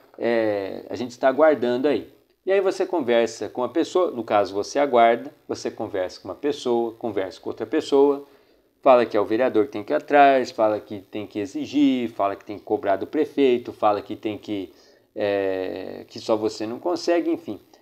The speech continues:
Então nós esperamos aí, não querendo passar na frente de ninguém, todo mundo na sua vez, poder ter essa oportunidade de fazer essa homenagem. Uma pessoa que realmente foi muito cara,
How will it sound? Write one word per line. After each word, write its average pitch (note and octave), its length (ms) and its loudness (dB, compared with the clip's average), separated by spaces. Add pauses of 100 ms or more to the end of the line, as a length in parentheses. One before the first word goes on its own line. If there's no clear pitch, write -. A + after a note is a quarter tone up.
(160)
Então E3 140 0
nós F3+ 180 0
esperamos D#3+ 640 0
aí, A#2+ 360 2
não C3+ 200 0
querendo A#2 340 -2
passar G#2 300 -6
na G2 100 -6
frente F#2+ 240 -10
de A#2 60 -14
ninguém, B2+ 420 -4 (140)
todo A2+ 240 -4
mundo G#2+ 240 -10
na F#2+ 100 -10
sua C#3 240 -2
vez, C3 400 -2 (240)
poder C#3+ 240 2
ter C#3 140 -2
essa B2+ 180 -4
oportunidade B2+ 600 -2
de - 80 -20
fazer A2+ 220 -4
essa G#2+ 180 -4
homenagem. A#2 420 -4 (340)
Uma G#3+ 120 -2
pessoa F3 420 4
que E3+ 120 -6
realmente C#3+ 340 -4
foi D#3 180 -2
muito D3 240 -6
cara, A#2 500 4